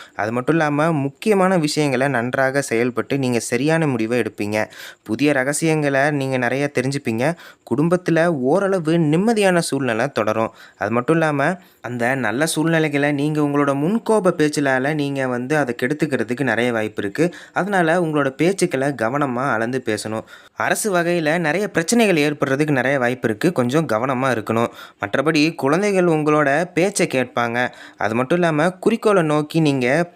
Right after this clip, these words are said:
படிப்படியாக முன்னேறுவீங்க. இதுல எந்த சந்தேகமும் இல்ல. பூர்வீக சொத்து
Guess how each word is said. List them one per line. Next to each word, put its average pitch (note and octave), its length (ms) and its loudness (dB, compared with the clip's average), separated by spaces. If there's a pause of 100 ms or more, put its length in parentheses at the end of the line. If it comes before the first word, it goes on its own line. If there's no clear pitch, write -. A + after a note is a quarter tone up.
(100)
படிப்படியாக D3 720 0
முன்னேறுவீங்க. A#2+ 600 0
இதுல C3 260 0
எந்த B2 240 0
சந்தேகமும் A2+ 640 -4
இல்ல. G#2+ 140 0 (840)
பூர்வீக F3+ 400 4
சொத்து E3 340 0